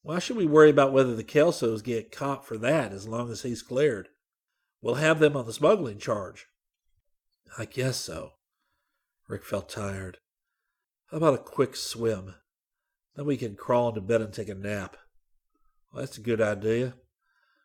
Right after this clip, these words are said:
What are we waiting for?" The water was too good to abandon after a few quick dips, and they alternately swam and lazed in the sun until lunchtime. Only after a good lunch of several sandwiches and almost a quart of milk apiece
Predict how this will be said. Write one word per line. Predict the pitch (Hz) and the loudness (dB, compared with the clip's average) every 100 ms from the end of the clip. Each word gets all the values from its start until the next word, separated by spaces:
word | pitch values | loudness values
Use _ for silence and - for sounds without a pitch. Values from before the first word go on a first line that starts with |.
| _ _ | _ _
What | 151 | -2
are | 151 | 2
we | 147 | 4
waiting | 127 107 95 | 2 -2 -6
for?" | - 98 95 95 - _ _ _ _ _ _ _ _ _ _ _ _ _ | -10 -10 -8 -14 -20 _ _ _ _ _ _ _ _ _ _ _ _ _
The | - | 0
water | 147 190 196 | 8 10 10
was | 156 | 8
too | - 165 | 4 4
good | 151 147 | 6 4
to | 139 | 4
abandon | 120 120 123 127 123 | 2 4 4 4 2
after | 113 117 - 104 | -2 -2 -4 -6
a | |
few | 101 120 113 | -6 -6 -6
quick | 113 110 - | -2 -4 -4
dips, | - 104 101 - | -2 -2 -2 -10
and | 98 104 | -12 -10
they | 110 | -8
alternately | 110 120 127 127 123 110 | 0 2 2 -2 -10 -10
swam | 101 - 117 117 113 113 | -8 -8 -2 0 0 0
and | 101 101 | -4 -2
lazed | 110 113 - | 0 0 -2
in | 101 | -10
the | 101 | -10
sun | - 113 | -6 -4
until | 104 - 101 | -4 -8 -8
lunchtime. | 110 107 - 95 92 - _ _ _ _ _ _ _ _ _ | -8 -8 -10 -10 -10 -12 _ _ _ _ _ _ _ _ _
Only | 127 143 135 | 0 4 4
after | 131 127 | 4 2
a | 113 | 0
good | 107 139 127 | 6 6 6
lunch | 127 123 117 - | 0 0 -2 -6
of | 107 | -2
several | 131 120 107 | 0 0 -2
sandwiches | - 123 113 107 110 104 | -2 0 0 -2 -6 -6
and | 110 | -4
almost | 117 107 | -4 -6
a | 101 | -12
quart | - 143 147 | -2 8 8
of | 120 | 8
milk | 107 117 117 | 0 0 0
apiece | 104 - 131 104 - | -6 -8 -8 -8 -10